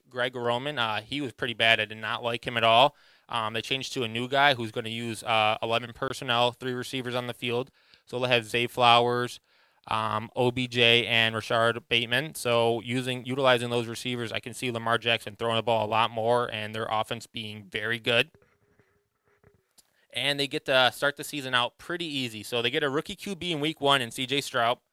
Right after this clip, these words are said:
and then another rookie Q B in week three, Anthony Richardson. Week two, they do get Cincinnati, but Joe Burrow is hurt a little with a calf strain, and I don't know if that will affect him or not early in the season, so we'll have to wait and see. But if he can't play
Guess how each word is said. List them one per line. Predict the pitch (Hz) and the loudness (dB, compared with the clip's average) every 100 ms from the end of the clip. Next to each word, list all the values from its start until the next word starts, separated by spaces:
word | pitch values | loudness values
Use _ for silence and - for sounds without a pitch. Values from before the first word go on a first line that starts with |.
| _ _ - | _ _ -10
and | 123 | -6
then | 123 | -4
another | 127 160 156 | -2 0 0
rookie | 131 143 135 | -2 -6 -10
Q | - 135 | -6 -6
B | 131 123 | -4 -4
in | |
week | 120 120 | -4 -6
three, | - 147 135 110 - _ _ | -8 -6 -6 -8 -14 _ _
Anthony | 127 123 120 113 | -2 -2 -2 -2
Richardson. | 120 - 151 - 180 208 - _ _ _ _ - | -2 -2 -8 -4 -4 -4 -14 _ _ _ _ -10
Week | 151 180 | -10 -8
two, | - 190 | -6 -4
they | 151 | -2
do | 120 160 | -2 -4
get | 180 165 | -2 -4
Cincinnati, | - 165 - 156 143 143 120 107 - _ | -4 -8 -6 -4 -2 0 -2 -4 -10 _
but | - 165 - - _ | 2 2 0 -8 _
Joe | 139 165 | -6 -4
Burrow | 139 170 156 131 | -2 2 2 2
is | 139 147 127 - | 0 -2 -2 -4
hurt | - 147 | 2 4
a | 131 | 4
little | 117 113 120 | 4 6 6
with | 117 - | 4 2
a | 120 110 | 0 2
calf | - 123 - | 4 4 4
strain, | 156 165 190 _ _ - | 0 0 -2 _ _ -4
and | 120 | 0
I | 127 | 2
don't | 151 | 2
know | |
if | 143 | 2
that | 135 139 | 2 2
will | 127 | -2
affect | 113 123 117 | 0 -2 -4
him | 139 143 | -6 -4
or | |
not | 143 151 147 | 0 0 0
early | 143 | -2
in | 151 | -4
the | 151 | -6
season, | 160 160 151 | -6 -6 -4
so | 127 | -2
we'll | |
have | 120 | -2
to | 123 | -2
wait | 120 123 | -4 -4
and | 123 | -6
see. | - 127 135 165 _ _ - | -10 -4 -4 -4 _ _ -8
But | 131 | -6
if | 131 | -6
he | 202 | -10
can't | - 190 156 | -6 -4 -4
play | 156 151 123 123 | 2 4 6 4